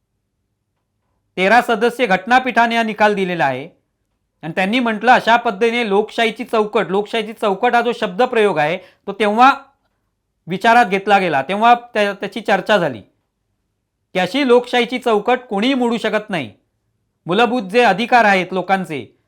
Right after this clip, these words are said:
ते कोणी हिरावून घेऊ शकत नाही, घटना हीच सर्वोच्च राहणार आहे.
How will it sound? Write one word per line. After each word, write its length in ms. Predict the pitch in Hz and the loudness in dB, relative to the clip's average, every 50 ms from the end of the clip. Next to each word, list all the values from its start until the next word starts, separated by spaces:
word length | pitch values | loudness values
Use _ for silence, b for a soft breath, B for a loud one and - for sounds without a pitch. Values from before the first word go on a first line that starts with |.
| _ _ _ _ _ | _ _ _ _ _
ते 80 | - 196 | -8 -6
कोणी 240 | 196 208 202 233 285 | -4 -2 -2 0 0
हिरावून 360 | 262 220 220 233 240 240 233 | 2 2 4 4 2 2 2
घेऊ 160 | 220 220 226 214 | 0 0 0 0
शकत 300 | - 226 196 202 202 - | -2 -2 -2 -2 -2 -4
नाही, 220 | 180 151 117 98 - _ _ _ _ _ _ _ _ _ - | -6 -8 -8 -10 -16 _ _ _ _ _ _ _ _ _ -10
घटना 320 | - 170 175 - 226 247 254 | -8 -8 -6 -2 0 0 2
हीच 280 | 196 226 277 269 - | 2 0 -2 -2 0
सर्वोच्च 380 | - 254 226 233 247 233 240 254 | 0 2 2 2 0 0 0 0
राहणार 320 | 233 208 202 196 190 180 | 0 0 2 2 0 0
आहे. 140 | 160 127 104 | -2 -4 -8